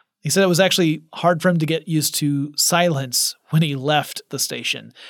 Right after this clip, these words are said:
He said there was no privacy aboard the station, that the crew were required to engage in two exercise sessions a day to counteract the effects that microgravity can have on the human body,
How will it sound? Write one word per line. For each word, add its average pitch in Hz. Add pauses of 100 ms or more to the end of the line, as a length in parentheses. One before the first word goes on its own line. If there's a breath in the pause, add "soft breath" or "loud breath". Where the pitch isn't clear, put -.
(260 loud breath)
He 180
said 196
there 196
was 175
no 180
privacy 196
aboard 143
the 127
station, 147 (400 loud breath)
that 165
the 160
crew 202
were 185
required 180
to 165
engage 151
in 139
two 220
exercise 160
sessions 151
a 147
day 135
to 156
counteract 147
the 143
effects 135
that 139
microgravity 139
can 135
have 131
on 135
the 143
human 151
body, 135